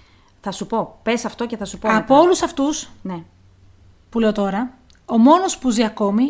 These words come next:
Speaker 2: είναι ο Σπι-, ο Σμιθ, ο Νέντι.
Speaker 1: Ναι.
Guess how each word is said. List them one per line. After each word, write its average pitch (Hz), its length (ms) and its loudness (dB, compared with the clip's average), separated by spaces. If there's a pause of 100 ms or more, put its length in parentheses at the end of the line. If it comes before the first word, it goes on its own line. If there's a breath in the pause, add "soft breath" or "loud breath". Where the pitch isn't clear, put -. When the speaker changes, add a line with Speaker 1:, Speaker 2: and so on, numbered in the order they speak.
Speaker 2:
είναι 302 160 2
ο 302 60 2
Σπι-, 262 300 -4
ο 262 40 0
Σμιθ, 233 380 -2
ο 233 120 -2
Νέντι. 175 340 -2 (340)
Speaker 1:
Ναι. 196 400 -4